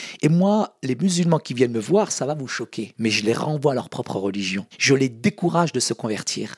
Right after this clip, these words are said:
Parce qu'avant de vouloir se convertir au christianisme, il faut d'abord qu'ils connaissent véritablement sa religion. On se convertit pas pour une belle blonde aux,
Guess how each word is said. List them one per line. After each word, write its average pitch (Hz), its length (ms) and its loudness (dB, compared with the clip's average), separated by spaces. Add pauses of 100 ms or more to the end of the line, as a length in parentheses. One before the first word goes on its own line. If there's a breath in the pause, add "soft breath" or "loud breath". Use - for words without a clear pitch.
Parce - 220 0
qu'avant 190 440 4
de 127 100 -2
vouloir 147 440 0
se - 100 -6
convertir 127 480 -4
au 113 80 0
christianisme, 131 880 -4
il 143 80 -2
faut 151 180 4
d'abord 151 320 0
qu'ils 123 200 -8
connaissent 143 400 -2
véritablement 117 920 -2 (140)
sa - 560 -2
religion. - 600 -8 (180)
On 131 80 2
se - 80 2
convertit 170 440 0
pas 196 160 2
pour 127 200 2
une 113 100 -2
belle 135 220 4
blonde 120 300 -2
aux, 120 120 4